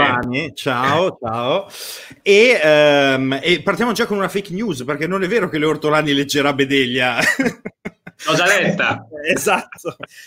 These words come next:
Speaker 1: non serve rileggerla insieme.
Speaker 2: Sì, no,
Speaker 1: Eh,
Speaker 2: poi
Speaker 1: <laughs>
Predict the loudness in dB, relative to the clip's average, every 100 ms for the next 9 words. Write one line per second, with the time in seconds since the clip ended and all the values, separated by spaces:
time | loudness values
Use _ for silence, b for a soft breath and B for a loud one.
0 | B -4 0 2 4 2 2 0 0 0
1 | 0 0 -2 -2 -2 -2 -4 -2 2 2
2 | 2 2 2 0 -2 -2 -4